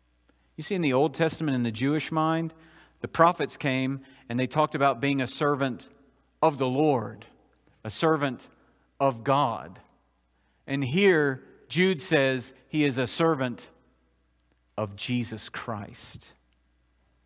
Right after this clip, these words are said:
He, he identifies his blood brother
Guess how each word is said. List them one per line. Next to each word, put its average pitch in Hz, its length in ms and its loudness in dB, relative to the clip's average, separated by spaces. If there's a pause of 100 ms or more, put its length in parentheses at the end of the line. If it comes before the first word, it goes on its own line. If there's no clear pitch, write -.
(1800)
He, 139 320 -4 (680)
he 143 120 0
identifies 139 880 2
his 113 280 -6
blood 147 420 -2
brother 107 540 -6